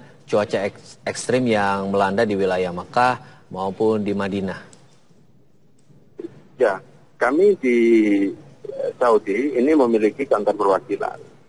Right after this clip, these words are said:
Speaker 2: ya, kantor perwakilan urusan haji yang berpusat di Jeddah, yang senantiasa memantau segala hal yang berkaitan dengan situasi yang terjadi di Arab Saudi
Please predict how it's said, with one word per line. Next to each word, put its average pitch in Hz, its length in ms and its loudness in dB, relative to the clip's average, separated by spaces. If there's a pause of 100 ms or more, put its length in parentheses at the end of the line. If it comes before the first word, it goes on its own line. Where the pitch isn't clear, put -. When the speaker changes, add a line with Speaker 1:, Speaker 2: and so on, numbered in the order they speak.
(480)
Speaker 2:
ya, 110 240 -2 (220)
kantor 101 340 0
perwakilan 104 500 0
urusan 98 360 -2
haji 104 440 -2
yang 95 300 -2
berpusat 101 420 -2
di 95 120 -2
Jeddah, - 420 -2 (460)
yang 110 320 2
senantiasa 113 880 0
memantau 110 600 0
segala 123 680 0
hal 156 180 -2
yang 139 220 0
berkaitan 107 560 -2
dengan 110 240 -2 (420)
situasi 117 480 2
yang 143 160 0
terjadi 131 480 0
di 120 300 0
Arab 120 180 0
Saudi - 460 -2